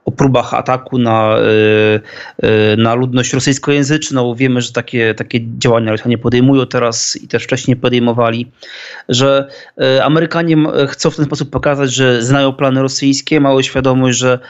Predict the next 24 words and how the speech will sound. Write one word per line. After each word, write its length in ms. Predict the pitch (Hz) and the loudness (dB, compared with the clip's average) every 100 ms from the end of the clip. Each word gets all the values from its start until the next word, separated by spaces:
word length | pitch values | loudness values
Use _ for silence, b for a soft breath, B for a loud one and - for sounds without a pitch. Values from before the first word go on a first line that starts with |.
| B - | B -8
taka 220 | 135 151 | -2 0
opcja 380 | 147 135 - 120 | 0 -2 -4 -4
wchodzi 380 | - 143 123 | 0 -2 -2
w 60 | 120 | -4
grę, 320 | 120 120 139 - B B B - | 0 2 0 -4 B B B -6
jest 380 | 131 143 - 135 | 0 0 0 -2
brana 220 | 135 135 | 0 0
pod 140 | 135 | -2
uwagę 280 | 131 123 127 | 0 0 0
bardzo 260 | 127 123 127 | 0 0 -2
poważnie 680 | 127 120 113 117 120 160 180 B B B - | -2 0 0 -2 -2 -2 -4 B B B -2
i, 140 | 180 | 0
krótko 280 | 175 196 185 | 2 2 2
mówiąc, 500 | 190 170 170 175 156 | 4 4 2 0 0
wybić 360 | 139 165 147 - | 0 0 -2 -2
Rosji 340 | 151 147 139 | -2 0 -2
argument, 640 | - 131 135 135 135 135 - | -2 0 2 2 2 -4 -4
e, 300 | 127 127 123 | 0 2 2
takiego, 420 | 127 - 135 135 | -2 -6 -2 0
można 260 | 131 127 127 | 0 -2 -4
powiedzieć, 560 | 131 123 120 127 - - | -4 -4 -2 -2 -2 -6
takiej 240 | - 135 151 | -6 0 2
interwencji 480 | 139 131 139 139 135 | 2 2 0 0 -2
humanitarnej, 800 | 139 135 131 131 101 98 104 | 0 2 2 0 0 -6 -8